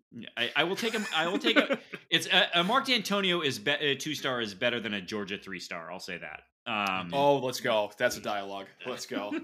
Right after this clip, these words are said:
Speaker 1: <laughs>
Speaker 2: <laughs> That's
Speaker 1: Anyway, I, I, I'm optimistic. I, I would caution fans. I think the other thing to say here is that when you get a position changeover like this,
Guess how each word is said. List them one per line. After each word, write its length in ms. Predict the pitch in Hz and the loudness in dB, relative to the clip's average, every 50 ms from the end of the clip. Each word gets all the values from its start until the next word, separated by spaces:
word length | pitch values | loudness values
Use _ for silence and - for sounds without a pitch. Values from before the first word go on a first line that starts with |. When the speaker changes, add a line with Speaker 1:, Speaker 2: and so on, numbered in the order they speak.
| 151 - | -10 -14
Speaker 1:
<laughs> 120 | 311 - - | -14 -16 -16
Speaker 2:
<laughs> 140 | - - - | -14 -6 -6
That's 400 | 220 214 247 240 - - - 294 - - 220 214 - 247 226 - - 320 - - - | -4 -4 -4 -6 -6 -6 -8 -8 -8 -6 -6 -6 -4 -6 -8 -8 -8 -12 -10 -2 2
Speaker 1:
Anyway, 420 | 170 180 180 175 165 156 147 156 - | 6 6 8 8 8 8 8 8 8
I, 260 | 160 160 160 160 165 165 - - - 214 - - | 6 6 6 6 4 0 -6 -12 -14 -10 0 6
I, 240 | 156 151 147 147 147 - | 8 8 8 8 6 4
I'm 160 | 151 156 156 | 0 0 2
optimistic. 520 | 165 165 170 - 185 175 165 - 170 165 - | 0 -2 0 0 0 0 0 -2 -4 -2 0
I, 100 | 147 147 - | 0 2 4
I 80 | 156 160 | 4 2
would 180 | 180 196 185 | 2 2 0
caution 380 | - 202 202 196 190 - 175 143 | 2 4 4 4 4 0 -4 -6
fans. 400 | 131 - 147 135 135 135 131 127 | -2 2 2 4 4 2 0 -2
I 80 | 120 120 | -4 -4
think 200 | - 143 139 135 | -2 -4 -4 0
the 120 | 127 117 | 0 2
other 180 | 113 113 123 120 | 2 2 0 -2
thing 200 | - 120 113 107 | -2 -2 -4 -4
to 60 | 104 | -4
say 200 | - - 110 104 | -6 -4 -4 -4
here 340 | 98 104 107 101 98 95 95 - _ _ _ _ _ _ _ _ _ _ _ _ _ _ _ - | -4 -2 -4 -4 -4 -6 -8 -12 _ _ _ _ _ _ _ _ _ _ _ _ _ _ _ -10
is 140 | 151 117 - | -10 -6 -2
that 160 | 131 127 117 | -2 -2 -2
when 120 | 127 123 | -2 -4
you 100 | 123 131 131 | -2 -2 -2
get 120 | 170 165 | -2 -2
a 40 | 165 | -2
position 480 | - - 131 107 120 123 - - 131 | -4 -6 -6 -4 -2 -2 -2 -4 -6
changeover 500 | 120 - 131 123 120 123 123 120 107 120 | -4 0 0 0 0 0 -4 -4 -4 -6
like 220 | 113 110 110 - - | -6 -6 -6 -6 -6
this, 400 | 110 110 123 123 - - - - | -6 -6 -6 -6 -10 -12 -14 -14